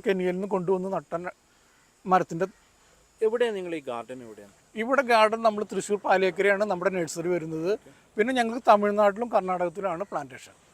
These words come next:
Speaker 2: അവിടുന്ന് വിളവെടുത്തതാണ്?
Speaker 1: അവിടുന്ന് വിളവെടുത്തതാണ്. ഇതാണ് മക്കോഡാമിയയുടെ തൊണ്ട് പൊളിച്ചിട്ടുള്ള നട്ട്. ഇത്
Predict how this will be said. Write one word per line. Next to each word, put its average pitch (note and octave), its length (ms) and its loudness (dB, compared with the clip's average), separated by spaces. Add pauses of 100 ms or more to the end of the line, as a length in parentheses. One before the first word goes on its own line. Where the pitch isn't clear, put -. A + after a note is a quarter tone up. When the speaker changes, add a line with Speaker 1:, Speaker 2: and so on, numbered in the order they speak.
(480)
Speaker 2:
അവിടുന്ന് G#3 340 -4
വിളവെടുത്തതാണ്? D3 580 -4
Speaker 1:
അവിടുന്ന് G3+ 300 8
വിളവെടുത്തതാണ്. C3 520 -8 (1500)
ഇതാണ് G#3+ 400 12 (140)
മക്കോഡാമിയയുടെ G3 840 8
തൊണ്ട് G3 320 4
പൊളിച്ചിട്ടുള്ള F#3+ 500 2
നട്ട്. D3+ 320 -4 (380)
ഇത് G#3 120 -2